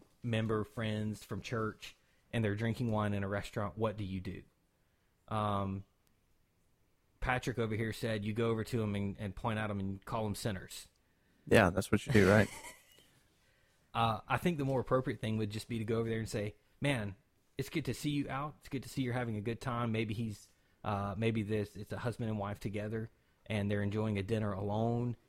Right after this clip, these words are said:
Speaker 1: "It's good to see you out. I hope you
Speaker 2: Yeah.
Speaker 1: have a great night."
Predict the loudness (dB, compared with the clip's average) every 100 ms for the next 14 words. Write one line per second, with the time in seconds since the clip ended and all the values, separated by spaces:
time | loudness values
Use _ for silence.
0 | _ _ -12 2 2 2 -2 0 0 0
1 | 0 -2 _ 4 8 10 8 4 0 0
2 | 0 -2 -4